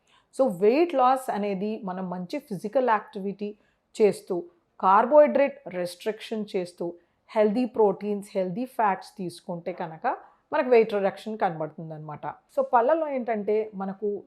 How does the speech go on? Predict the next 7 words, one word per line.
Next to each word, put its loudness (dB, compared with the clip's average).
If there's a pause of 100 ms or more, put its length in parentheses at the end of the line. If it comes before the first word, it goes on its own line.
ఎక్కువ -6
మోతాదులో -2
కార్బోహైడ్రేట్స్ -4
ఉంటాయి -10 (360)
తీపిగా 0
ఉండే -2
పళ్ళల్లో. -6